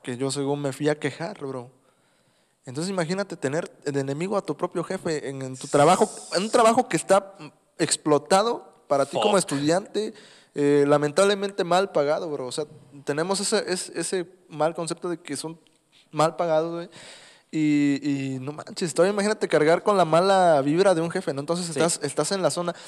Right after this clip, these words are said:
Speaker 1: aparte en, en plena pandemia, o sea, imagínate, traes el estrés de que no sales, esta persona no, no se adapta a,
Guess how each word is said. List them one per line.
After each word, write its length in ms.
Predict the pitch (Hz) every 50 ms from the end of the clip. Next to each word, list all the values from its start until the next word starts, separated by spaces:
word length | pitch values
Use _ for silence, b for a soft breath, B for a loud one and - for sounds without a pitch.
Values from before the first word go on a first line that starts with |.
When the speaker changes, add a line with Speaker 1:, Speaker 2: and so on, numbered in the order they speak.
| B B
Speaker 1:
aparte 400 | 151 151 - 196 196 208 - 190
en, 100 | 175 160 -
en 140 | - 165 147
plena 320 | - 175 196 202 185 180
pandemia, 840 | 175 - - - - - 151 151 147 147 156 185 196 190 175 160 147 131
o 20 |
sea, 200 | - 175 170 165 - - - - -
imagínate, 460 | 175 156 151 170 196 196 196 196 165
traes 240 | - 170 175 170 -
el 80 | 196
estrés 380 | 175 - - - 165 175 185 175
de 100 | 185 180
que 300 | - - 180 175 165 156
no 120 | 151 151
sales, 540 | 147 165 175 180 185 185 185 180 180 175 175 B B B B B B B B B -
esta 240 | 156 - - 202 180
persona 380 | 170 147 143 - 185 180 180
no, 640 | 175 175 180 180 180 180 175 165 156 147 135 - -
no 200 | - 160 156 165
se 120 | 165 - 208
adapta 840 | 180 160 165 180 - - - 196 185 175 160 151 135 123 123 131
a, 20 | 131